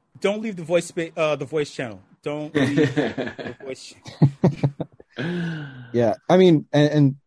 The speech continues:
Speaker 3: over the past few weeks too, just looking at the, the retention from the end of the updates into the, the afties, I think that, yeah, of course, people, people dip.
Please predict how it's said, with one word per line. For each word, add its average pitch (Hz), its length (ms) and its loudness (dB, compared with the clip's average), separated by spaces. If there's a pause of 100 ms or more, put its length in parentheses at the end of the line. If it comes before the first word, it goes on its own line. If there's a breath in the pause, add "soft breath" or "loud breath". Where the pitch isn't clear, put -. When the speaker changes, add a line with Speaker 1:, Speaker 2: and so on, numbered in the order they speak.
(640)
Speaker 3:
over 170 160 4
the 180 60 -2
past 156 320 2
few 135 160 0
weeks 117 300 -6
too, 117 260 -4
just 107 240 -18
looking 117 340 0
at 101 300 2 (240)
the, 98 500 -4
the 101 160 -4
retention 98 880 -4
from 101 220 -4
the 98 120 -2
end 101 140 0
of 98 60 -2
the 92 80 0
updates 95 500 -4
into 92 180 -6
the, 90 260 -4
the 82 100 -6
afties, 87 560 -4 (720 loud breath)
I 120 80 0
think 143 340 4
that, 120 340 4
yeah, 135 140 0
of - 80 -6
course, 143 260 2
people, 107 720 -2
people 117 220 -8
dip. 92 260 -4